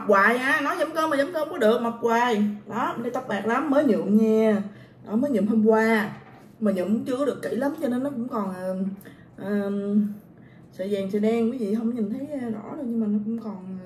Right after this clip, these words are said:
sợi, à, sợi trắng, sợi đen chứ quên. Đó,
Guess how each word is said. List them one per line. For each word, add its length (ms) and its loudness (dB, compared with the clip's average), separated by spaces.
sợi, 240 -6
à, 100 -4
sợi 120 -4
trắng, 180 0
sợi 80 0
đen 220 2
chứ 60 -4
quên. 220 2
Đó, 360 -2